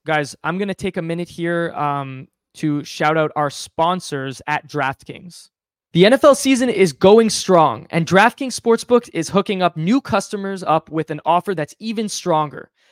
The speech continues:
Bet five bucks on any game this week to score two hundred dollars instantly in bonus bets. And DraftKings isn't stopping there.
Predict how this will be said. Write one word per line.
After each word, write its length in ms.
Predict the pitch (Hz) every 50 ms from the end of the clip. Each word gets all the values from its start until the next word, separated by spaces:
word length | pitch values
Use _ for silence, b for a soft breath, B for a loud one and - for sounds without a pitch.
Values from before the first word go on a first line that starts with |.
| _ _ -
Bet 220 | 190 180 - _ _ -
five 400 | - 247 269 294 294 214 160 -
bucks 320 | - 220 196 151 - -
on 180 | - 147 156 151
any 220 | - 180 196 220 196
game 260 | 147 185 196 190 185
this 240 | 180 180 - - 156
week 240 | 147 165 165 165 -
to 80 | 175
score 300 | - - - 165 147 _ _
two 280 | - - - 311 311 302
hundred 420 | - - 240 247 190 226 226 151
dollars 380 | - 190 185 196 202 202 180 - - _
instantly 580 | - 302 294 - - - 202 175 165 160 160 143
in 200 | - 151 151 151
bonus 380 | 135 151 143 135 131 127 - -
bets. 340 | - - - _ - - _ b b b b b b
And 140 | - 170 143
DraftKings 520 | 165 196 214 240 226 - 262 247 214 214 -
isn't 200 | 233 240 254 254
stopping 420 | - - 262 254 254 - 254 247 254
there. 320 | 262 247 170 139 139 _